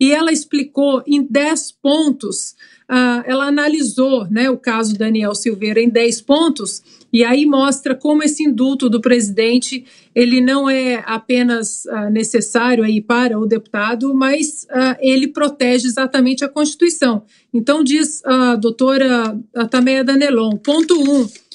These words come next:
ela fala da imunidade parlamentar.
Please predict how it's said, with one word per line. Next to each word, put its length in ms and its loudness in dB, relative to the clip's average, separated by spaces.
ela 220 -2
fala 260 0
da 160 0
imunidade 760 0
parlamentar. 800 -4